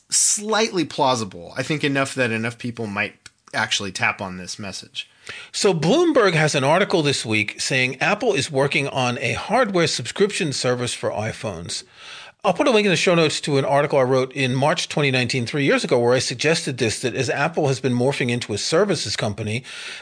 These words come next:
Speaker 2: that they will probably want to get as many services together in a bundle. And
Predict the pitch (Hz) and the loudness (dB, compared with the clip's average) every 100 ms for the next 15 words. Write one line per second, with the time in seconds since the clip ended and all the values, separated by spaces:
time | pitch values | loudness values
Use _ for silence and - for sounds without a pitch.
0 | - 170 170 175 180 180 175 196 214 302 | 0 0 2 0 4 2 0 2 4 4
1 | 226 151 156 165 151 160 180 - 180 170 | 2 2 2 -2 -2 2 2 0 -2 2
2 | 170 147 139 147 147 - 156 143 139 143 | 2 2 2 2 2 2 2 2 2 -2
3 | 120 131 117 151 156 117 120 - 131 127 | -4 -4 0 2 4 2 2 0 -2 4
4 | 196 160 104 87 - _ _ _ - 185 | 2 4 -2 -4 -14 _ _ _ 0 2
5 | 196 202 196 | 4 4 2